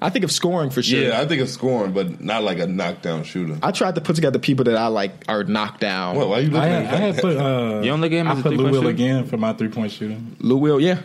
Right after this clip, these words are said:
Speaker 1: yeah, I can see that.
Speaker 3: E'Twaun Moore, I had, uh,
Speaker 4: E'Twaun Moore top ten, so yeah, I think he'll get
Speaker 1: I think that,
Speaker 4: invited.
Speaker 1: yeah, that's a sleeper pick for me. I, I didn't even think about E'Twaun, but when you mentioned him earlier before we start the show, I think that's actually a not, not a bad
Speaker 3: Yeah.
Speaker 1: pick
Speaker 4: Is Devin
Speaker 1: whatsoever.
Speaker 4: Booker? Y'all got Devin Booker?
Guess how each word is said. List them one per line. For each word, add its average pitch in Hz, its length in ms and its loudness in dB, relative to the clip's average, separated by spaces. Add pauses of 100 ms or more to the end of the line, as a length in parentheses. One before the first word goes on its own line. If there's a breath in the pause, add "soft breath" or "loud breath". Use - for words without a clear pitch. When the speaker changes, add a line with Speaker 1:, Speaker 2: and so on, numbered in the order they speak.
Speaker 1:
yeah, 135 300 2
I 113 100 -2
can 139 100 0
see 170 160 2
that. 180 240 -2
Speaker 3:
E'Twaun 113 500 0
Moore, 110 260 0
I 104 300 -6
had, 104 120 -2
uh, 98 180 -2
Speaker 4:
E'Twaun 143 340 2
Moore 156 140 2
top 135 200 0
ten, 120 180 0
so 104 100 0
yeah, 98 200 2
I 101 40 0
think 104 200 -2
he'll 104 140 2
get 92 80 0
Speaker 1:
I - 60 0
think 196 120 0
that, 196 80 2
Speaker 4:
invited. 165 140 4
Speaker 1:
yeah, 156 40 4
that's 160 160 0
a 151 40 0
sleeper 175 360 2
pick 123 260 0
for 120 120 -2
me. 113 340 0
I, 131 120 -2
I 139 160 0
didn't 175 120 2
even 139 140 2
think 156 140 0
about 135 160 0
E'Twaun, 131 340 2
but 117 60 2
when 120 180 2
you 135 100 4
mentioned 135 300 0
him 127 100 2
earlier 123 320 4
before 120 260 2
we 117 80 2
start 110 260 -2
the 110 40 0
show, 113 180 0
I 104 80 0
think 110 200 -2
that's 113 220 -2
actually 107 320 -2
a 101 40 0
not, 104 240 -2
not 107 160 -2
a 107 60 -2
bad 104 180 0
Speaker 3:
Yeah. 98 80 0
Speaker 1:
pick 110 100 2
Speaker 4:
Is 110 120 4
Devin 123 260 2
Speaker 1:
whatsoever. 151 280 2
Speaker 4:
Booker? 131 100 0
Y'all 104 220 2
got 107 160 0
Devin 110 200 0
Booker? 120 300 0